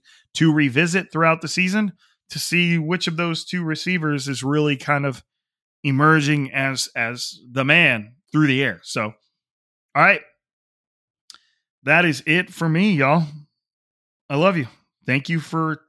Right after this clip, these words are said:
tuning back in to Striking Gold. And again, that break was in, in no way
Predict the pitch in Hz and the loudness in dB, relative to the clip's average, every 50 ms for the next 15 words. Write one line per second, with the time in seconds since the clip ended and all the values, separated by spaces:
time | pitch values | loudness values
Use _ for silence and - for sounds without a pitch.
0 | _ _ _ _ _ _ _ _ _ - - 160 175 180 180 156 117 - 135 147 | _ _ _ _ _ _ _ _ _ -2 0 2 2 4 2 2 2 2 2 4
1 | 160 156 - - 170 175 175 160 - - 151 135 - - 156 156 156 147 160 156 | 2 2 0 -4 -6 -6 -6 -6 -8 -6 -6 -6 -4 0 2 2 2 2 0 -2
2 | 143 156 165 165 160 143 135 135 123 143 156 156 151 147 131 - _ _ - - | -2 0 0 0 0 0 -2 -4 -2 -2 -4 -4 -4 -6 -8 -12 _ _ -20 -20
3 | _ _ - 156 151 147 135 - 156 156 156 151 - 147 147 139 127 - 151 139 | _ _ -2 0 0 0 -2 0 0 0 0 0 -2 -4 -4 -4 -4 -6 -8 -8
4 | 135 139 135 135 135 - - 143 127 131 135 151 165 185 185 170 165 175 170 165 | -8 -8 -8 -8 -10 -8 -6 -4 -2 0 2 2 4 4 4 2 2 4 4 4
5 | 160 160 147 - | 4 2 0 -2